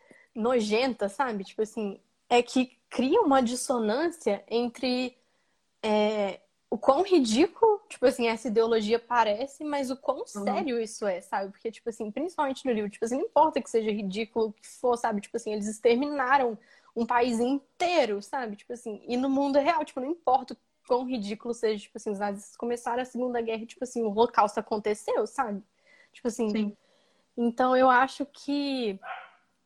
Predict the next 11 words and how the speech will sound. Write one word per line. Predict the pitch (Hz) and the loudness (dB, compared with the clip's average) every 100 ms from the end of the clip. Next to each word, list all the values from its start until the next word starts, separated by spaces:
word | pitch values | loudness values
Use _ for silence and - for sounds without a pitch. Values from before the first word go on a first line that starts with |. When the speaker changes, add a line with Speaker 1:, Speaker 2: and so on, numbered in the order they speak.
| _ - - - - | _ -16 -16 -16 -2
Speaker 1:
a | 226 220 | 0 0
minha | 240 302 | 0 0
interpretação | 269 254 240 240 220 214 220 214 | 2 0 -2 -2 -2 -2 -6 -6
disso | 240 - | -6 -2
é | |
algo | 226 220 | 0 -2
que | - | -6
você | 226 220 226 | -8 -4 -2
fala | - 220 226 | 0 -2 -2
sempre, | 226 - 233 339 262 | -8 -8 -6 -6 -6
Maria, | 233 202 185 190 196 | -4 -4 -6 -8 -10